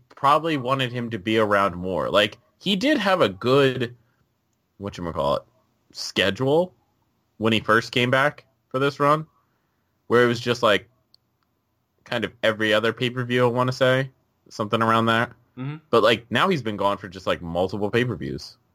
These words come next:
Speaker 1: So.
Speaker 2: Yeah, and especially when, like, you know, they run storylines of people getting stripped for titles when they can't defend them or won't defend them for periods of time. And it's like,
Speaker 1: Yeah.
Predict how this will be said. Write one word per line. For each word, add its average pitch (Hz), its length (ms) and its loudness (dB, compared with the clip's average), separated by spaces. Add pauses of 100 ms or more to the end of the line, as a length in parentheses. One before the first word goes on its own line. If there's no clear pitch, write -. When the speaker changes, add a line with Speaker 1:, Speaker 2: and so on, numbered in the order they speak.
(320)
Speaker 1:
So. 78 480 0 (1040)
Speaker 2:
Yeah, 180 120 -12
and - 100 -12
especially 196 400 -10
when, 151 220 -6
like, 123 220 -6
you 113 100 -8
know, 98 40 -4
they 117 140 -6
run 107 260 -4
storylines 107 600 -8
of 101 100 -18
people 101 260 -16
getting 90 220 -10
stripped - 380 -14
for 90 140 -16
titles 92 440 -10
when 87 120 -14
they 78 80 -14
can't - 280 -14
defend 90 320 -14
them 90 140 -10
or 82 60 -8
won't 76 300 -16
defend 104 300 -12
them 104 140 -12
for 90 140 -14
periods 92 440 -10
of 82 100 -20
time. 95 440 -10 (140)
And 95 80 -16
it's 87 120 -18
like, 90 120 -6
Speaker 1:
Yeah. 92 120 -10